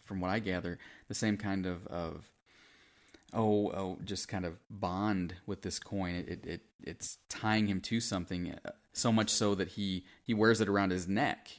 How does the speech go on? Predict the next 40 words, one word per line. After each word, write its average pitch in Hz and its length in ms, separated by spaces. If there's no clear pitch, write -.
Um, 87 420
I 85 180
think 92 220
it - 100
said 87 260
in, 87 160
in 87 160
one 90 100
of 82 60
the, 80 80
in 82 400
some 92 180
of 87 40
that 85 100
information. 82 680
Uh, 85 200
so 87 220
his 120 180
coin 104 340
is 92 160
hanging 98 220
around 90 180
his 87 160
neck, 92 300
and, 85 100
and 87 140
Tess 92 240
has 90 100
kept - 260
hers 90 200
from 85 160
her 82 40
grandmother. 85 640
So, 85 340
so 95 160
it 76 60
means 117 280
something 85 320
to 82 60
them. 85 300